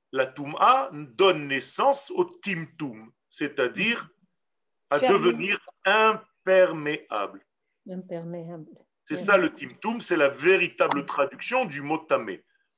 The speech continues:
Speaker 1: C'est pas impur, c'est imperméable à la lumière divine qui est à l'intérieur de moi.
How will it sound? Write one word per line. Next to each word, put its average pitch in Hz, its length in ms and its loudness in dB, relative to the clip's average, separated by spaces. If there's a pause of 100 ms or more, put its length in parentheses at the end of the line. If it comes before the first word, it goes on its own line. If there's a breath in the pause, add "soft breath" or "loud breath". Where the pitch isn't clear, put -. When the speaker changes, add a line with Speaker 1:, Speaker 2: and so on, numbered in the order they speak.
(160)
Speaker 1:
C'est - 260 -8
pas 160 200 0
impur, 185 800 -4
c'est - 380 -6
imperméable 139 680 -2 (300)
à 147 80 0
la 147 140 4
lumière 131 400 -4
divine 131 440 -10 (1160)
qui 151 80 -6
est 143 160 -4
à 143 80 2
l'intérieur 135 480 0
de - 80 -4
moi. 85 260 -16